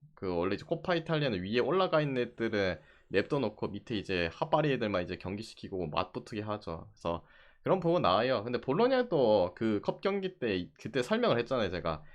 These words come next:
애초에 감독이 명단 발표했을 때도 좀 로테를 돌려주겠다. 그래서 로테 좀 많이 돌리긴 했어요. 물론 주축도 좀 썼고. 그래서 체력적인 부분이 엄청, 엄청 이제 딸린다, 그 정도까지는 아닌 것 같고.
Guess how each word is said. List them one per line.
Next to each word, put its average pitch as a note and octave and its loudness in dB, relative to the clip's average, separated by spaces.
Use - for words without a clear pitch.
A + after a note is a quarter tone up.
애초에 E3 0
감독이 B2+ -2
명단 G#2+ 0
발표했을 G#2+ -4
때도 A2+ -4
좀 C3 -4
로테를 A#2+ -2
돌려주겠다. G2 -4
그래서 F#2+ -6
로테 D3+ -4
좀 D#3+ -2
많이 A2+ 2
돌리긴 C#3 -2
했어요. D3+ -2
물론 A2 0
주축도 - -10
좀 G2+ -8
썼고. - -6
그래서 A#2 -8
체력적인 G#3+ 0
부분이 C3+ -4
엄청, D#4+ -2
엄청 A3 -2
이제 D3 -6
딸린다, D#3+ -2
그 G#2 -8
정도까지는 D3+ -4
아닌 G2+ -4
것 C3 -8
같고. G#2+ -10